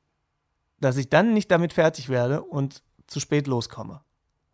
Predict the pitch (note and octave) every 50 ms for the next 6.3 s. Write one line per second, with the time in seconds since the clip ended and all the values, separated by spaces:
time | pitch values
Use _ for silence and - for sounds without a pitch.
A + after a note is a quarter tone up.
0 | _ _ _ _ _ _ _ _ _ _ _ _ _ _ _ _ _ _ _ _
1 | _ _ _ _ _ _ _ _ _ _ _ _ _ _ _ _ _ - C#3+ D#3
2 | F#3+ G#3 - - F3 F#3+ G3 - G3+ E3+ C#3 C3+ C3 B2 B2 B2 A#2+ B2+ A#2+ -
3 | - B2+ B2 A#2 - A2+ F3+ G#3 - - _ _ _ _ _ _ _ _ _ _
4 | _ _ _ _ _ _ _ _ _ _ - - - - - - D3 C#3 B2+ B2
5 | A#2+ C3 D3+ D#3+ E3 C#3+ - D3 B2+ B2 B2 A2 A#2 B2+ B2+ B2 A#2+ - B2 B2
6 | B2+ C#3 E3+ F#3 - -